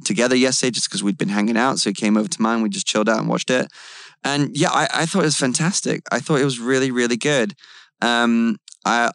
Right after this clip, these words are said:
I think I'd always known that it was an important piece of, it was a,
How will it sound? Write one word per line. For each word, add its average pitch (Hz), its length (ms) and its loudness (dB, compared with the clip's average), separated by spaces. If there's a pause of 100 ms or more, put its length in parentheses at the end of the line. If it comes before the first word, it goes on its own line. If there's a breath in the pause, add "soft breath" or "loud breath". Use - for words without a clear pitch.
I 127 140 -2
think 196 340 0
I'd 139 160 2
always 190 220 2
known 135 260 4
that 120 120 2
it 110 60 0
was 107 120 0
an 104 80 2
important 107 420 0
piece 107 240 0
of, 101 300 -4 (720 loud breath)
it 123 60 0
was 120 100 2
a, 127 40 4